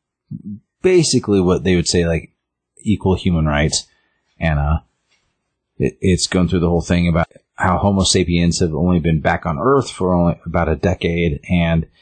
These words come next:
how agile and how tough she is. It, it, it's announcers going through the whole history, like, you know, like a normal announcer would, like, given color commentary.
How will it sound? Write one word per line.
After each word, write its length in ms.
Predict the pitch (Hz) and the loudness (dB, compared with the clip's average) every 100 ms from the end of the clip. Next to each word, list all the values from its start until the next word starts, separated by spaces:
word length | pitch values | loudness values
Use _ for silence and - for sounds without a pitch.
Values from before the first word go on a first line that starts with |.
| _ _ _ _ _ | _ _ _ _ _
how 300 | - 87 78 - | -4 -2 -2 -4
agile 460 | 101 98 90 90 87 | -2 0 0 0 0
and 100 | 85 | 0
how 120 | 73 - | -2 -2
tough 200 | 98 - | -2 -2
she 160 | 90 | 0
is. 260 | 85 82 78 | 2 2 0
It, 100 | - - | 0 -2
it, 120 | - | 0
it's 180 | 120 135 | 0 2
announcers 440 | 123 107 101 92 | 2 2 0 -2
going 200 | 98 80 | 0 0
through 80 | 82 | 0
the 80 | 76 | 0
whole 160 | 78 | 0
history, 300 | 80 - 85 | -2 -2 0
like, 220 | 76 76 | 0 -2
you 120 | - 87 | -2 0
know, 120 | 76 | 0
like 180 | 76 76 | -2 -4
a 60 | 69 - | -6 -4
normal 320 | 82 82 76 | 0 0 0
announcer 320 | 73 69 - | 0 -2 -2
would, 180 | 73 73 | -2 -2
like, 300 | 71 71 80 | -2 -4 -4
given 380 | 90 78 78 76 - - - - | -4 0 0 -2 -8 -20 -12 -2
color 280 | 135 110 | 0 0
commentary. 760 | 101 113 104 98 95 90 92 | 0 0 2 2 2 2 0